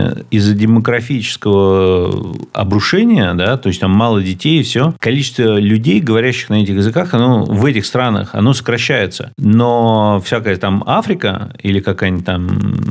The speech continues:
части какие-то там в Южной Америке, там языки растут. Он, взять, например,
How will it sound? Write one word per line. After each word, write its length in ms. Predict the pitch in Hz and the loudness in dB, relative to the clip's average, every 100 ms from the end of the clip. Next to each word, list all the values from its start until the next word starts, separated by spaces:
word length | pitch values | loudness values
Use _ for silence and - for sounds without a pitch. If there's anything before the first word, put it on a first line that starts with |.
| - - - - 131 | -4 -6 -10 -12 -4
части 420 | - 123 110 - | -2 0 -2 -4
какие-то 440 | 98 95 95 90 92 | -6 -4 -2 -2 -2
там 200 | 92 90 | 0 0
в 40 | |
Южной 300 | 95 95 95 | 2 2 2
Америке, 500 | 113 208 202 - - | 4 4 2 -2 -6
там 140 | - 107 | 0 0
языки 220 | 156 147 | 0 0
растут. 380 | 117 117 120 - | -2 -2 -4 0
Он, 220 | 101 104 | 0 0
взять, 300 | 101 127 156 | 0 0 0
например, 460 | 127 117 113 107 | 0 2 0 0